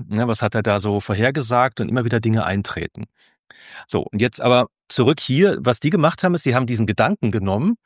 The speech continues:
haben sich ganz, ganz viele historische Daten angeguckt und haben versucht, das in Modelle reinzubringen, um nachzuvollziehen, wie haben sich Gesellschaften entwickelt und auch eine Prognosefähigkeit daraus zu entwickeln.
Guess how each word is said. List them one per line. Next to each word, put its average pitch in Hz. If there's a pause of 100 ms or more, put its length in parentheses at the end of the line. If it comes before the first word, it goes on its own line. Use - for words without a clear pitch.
(480)
haben 120
sich 113
ganz, 156
ganz 165
viele 180
historische 120
Daten 101
angeguckt - (760)
und 107
haben 117
versucht, 127
das - (320)
in 110
Modelle 104
reinzubringen, 87 (460)
um 107
nachzuvollziehen, 156
wie 131
haben 123
sich 110
Gesellschaften 107
entwickelt 113
und 120
auch 107
eine 110
Prognosefähigkeit 101
daraus 85
zu -
entwickeln. 110